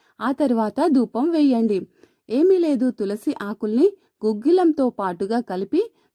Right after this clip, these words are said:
ధూపం వేయాలి. ఈ ధూపం పొగని ఇంట్లోని ప్రతి గదిలో,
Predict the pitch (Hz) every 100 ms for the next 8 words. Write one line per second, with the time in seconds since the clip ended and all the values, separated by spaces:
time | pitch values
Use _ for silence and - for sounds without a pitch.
0 | 202 240 - 247 403 349 277 220 208 190
1 | - _ _ - 269 233 254 240 320 311
2 | 220 196 233 302 - 240 262 349 311 294
3 | - 208 - 339 254 226 202 226